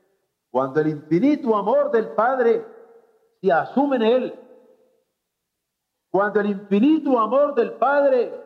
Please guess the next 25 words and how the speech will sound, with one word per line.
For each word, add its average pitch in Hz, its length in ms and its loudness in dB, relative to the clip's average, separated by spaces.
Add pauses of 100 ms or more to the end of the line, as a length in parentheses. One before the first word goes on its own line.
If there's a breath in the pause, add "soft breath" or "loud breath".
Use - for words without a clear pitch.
(920)
se 208 100 0
apropia 247 680 2
a 233 80 -2
través 220 440 0
de 220 300 2
él 269 340 -4
en 208 260 0
bien 302 440 0
de 233 100 2
los 208 200 -2
pecadores. 190 640 0 (1160)
Pero 165 220 2
no 226 160 0
solamente 233 640 -2
se 190 100 0
descubre 165 720 -2
por 160 240 -2
la 147 180 0
fe, 226 400 -2 (1040)
sino 170 300 -2
que 151 120 0
se 147 180 -2
declara 165 720 0
con 160 180 -2
devoción. 147 760 -2